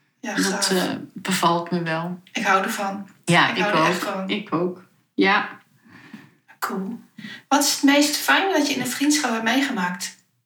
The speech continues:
Speaker 2: Jezus, wat is dat voor vraag? Eh,
Speaker 1: Ja,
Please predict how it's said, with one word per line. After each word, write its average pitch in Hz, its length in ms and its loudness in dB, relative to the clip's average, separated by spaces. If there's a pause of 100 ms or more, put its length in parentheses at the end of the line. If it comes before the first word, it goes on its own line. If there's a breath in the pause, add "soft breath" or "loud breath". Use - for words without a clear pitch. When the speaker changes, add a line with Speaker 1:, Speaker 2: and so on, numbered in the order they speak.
(1800 loud breath)
Speaker 2:
Jezus, - 840 0
wat 190 180 -4
is 190 200 0
dat 233 160 -4
voor - 180 2
vraag? 180 760 2
Eh, - 80 -2
Speaker 1:
Ja, 226 720 4